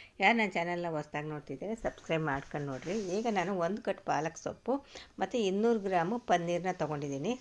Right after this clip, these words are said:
ಪಾಲಕ್ ಸೊಪ್ಪನ್ನ ಚೆನ್ನಾಗಿ ತೊಳೆದು ಇಟ್ಟಿದ್ದೀನಿ. ಈಗ ಒಂದು ಬಾಣಲಿಗೆ ಎಣ್ಣೆ ಹಾಕ್ಬಿಟ್ಟು, ಎಣ್ಣೆಗೆ ಒಂದು ಎರಡು ಸ್ಪೂನು, ಬಾಣಲಿಗೆ ಒಂದು ಎರಡು ಸ್ಪೂನ್ ಎಣ್ಣೆ ಹಾಕ್ಬಿಟ್ಟು, ಇವಾಗ ನಾನು ಮೊದಲು ಪನ್ನೀರನ್ನ ಎಣ್ಣೆಯಲ್ಲಿ ಹುರ್ಕೊತೀನಿ.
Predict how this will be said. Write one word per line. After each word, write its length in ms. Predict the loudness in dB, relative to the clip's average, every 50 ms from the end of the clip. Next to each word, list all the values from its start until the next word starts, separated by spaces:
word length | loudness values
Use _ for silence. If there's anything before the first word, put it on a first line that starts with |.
| -2 2
ಪಾಲಕ್ 320 | 4 4 4 4 0 -4
ಸೊಪ್ಪನ್ನ 360 | -6 -6 -6 -6 -4 -2 -4
ಚೆನ್ನಾಗಿ 520 | -2 0 0 0 2 2 0 0 0 -2 -4
ತೊಳೆದು 500 | -4 -2 -2 0 2 2 2 2 0 0
ಇಟ್ಟಿದ್ದೀನಿ. 580 | 0 0 -2 -2 -2 -2 0 -2 -2 -2 -4 -4 -8 -16 -18 -18 -20 -8 0 2
ಈಗ 140 | 4 6 6 6 6
ಒಂದು 140 | 4 4
ಬಾಣಲಿಗೆ 500 | 4 6 6 6 6 6 4 2 4 2
ಎಣ್ಣೆ 220 | 2 2 2 0 -2
ಹಾಕ್ಬಿಟ್ಟು, 400 | -2 -4 -6 -6 -6 -2 0 0
ಎಣ್ಣೆಗೆ 500 | 0 2 0 0 0 0 0 0 0 0
ಒಂದು 240 | 0 0 0 0 0
ಎರಡು 260 | 0 0 -2 -6 -12
ಸ್ಪೂನು, 500 | -10 -4 -2 -2 0 0 -2 -2 -4 -8 -14 -20 -20 -10 -2
ಬಾಣಲಿಗೆ 520 | 2 2 4 4 4 4 4 2 2 2 2
ಒಂದು 180 | 2 2 2
ಎರಡು 220 | 2 2 0 0 -4
ಸ್ಪೂನ್ 200 | -6 -4 -2 0
ಎಣ್ಣೆ 260 | 0 0 0 0 0
ಹಾಕ್ಬಿಟ್ಟು, 460 | 0 0 0 0 -2 -6 -6 -4 -2 -2
ಇವಾಗ 280 | 0 0 0 0 0 0
ನಾನು 380 | 0 0 0 0 -2 -4 -6 -10 -14 -20 -20 -20 _ -2
ಮೊದಲು 560 | 0 2 2 2 2 2 2 4 4 4 2
ಪನ್ನೀರನ್ನ 640 | 2 0 0 2 2 2 2 2 2 0 0 0 0 0 0 -2 -4 -4
ಎಣ್ಣೆಯಲ್ಲಿ 580 | -2 0 0 0 0 0 0 0 0 2 2 2
ಹುರ್ಕೊತೀನಿ. 880 | 2 0 0 -2 -2 -2 -2 -2 -2 -4 -4 -4 -2 -2 -2 -2 -4